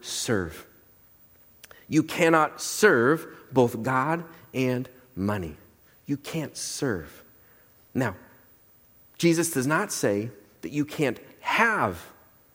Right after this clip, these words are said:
money. Do you hear that? He's just saying you can't serve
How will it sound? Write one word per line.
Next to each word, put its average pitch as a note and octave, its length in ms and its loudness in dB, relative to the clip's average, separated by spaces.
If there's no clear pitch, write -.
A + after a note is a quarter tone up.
money. F2+ 340 -2
Do A#2 80 -4
you B2+ 100 0
hear D#3+ 160 0
that? D#3 240 0
He's D#3 180 2
just D#3 180 -2
saying B2+ 260 0
you C3+ 120 2
can't C3 340 -4
serve - 840 -4